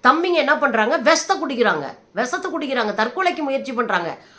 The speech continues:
அங்க இருந்து இவருக்கு தகவல் வந்து, "நீங்களை காப்பாத்துங்கன்னு" அந்த பசங்க கேக்குறாங்க. அன்னைக்கு "இதெல்லாம் எங்களுக்கு வேற வேலை இல்லையா?" அப்படின்னு சொன்னவர் தான் சீமான்.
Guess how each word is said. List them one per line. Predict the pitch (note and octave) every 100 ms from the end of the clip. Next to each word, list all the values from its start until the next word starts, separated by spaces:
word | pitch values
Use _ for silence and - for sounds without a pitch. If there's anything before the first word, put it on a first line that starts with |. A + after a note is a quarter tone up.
| -
அங்க | G3 C4 F4
இருந்து | F4 F4 F4+
இவருக்கு | D4 D4+ F#4 E4
தகவல் | D#4+ D4 E4 D#4+
வந்து, | C4+ C#4
"நீங்களை | E4 C4 A#3+
காப்பாத்துங்கன்னு" | A#3 C4+ F4 E4+ - D4 D#4
அந்த | C4+
பசங்க | A3 A#3+ D#4 C#4+ D4
கேக்குறாங்க. | F4 D4+ A3 F3 - - - - -
அன்னைக்கு | B3+ F4 D#4+
"இதெல்லாம் | C#4+ D#4 F4
எங்களுக்கு | D#4 B3 A#3+
வேற | A#3+
வேலை | B3 D#4 D#4+
இல்லையா?" | B3 A3+ B3 A3+
அப்படின்னு | A#3+ C#4+
சொன்னவர் | - B3 C4 D4 C#4+
தான் | E4+ F#4+
சீமான். | - F#4 F4+ C#4+ C#3+ -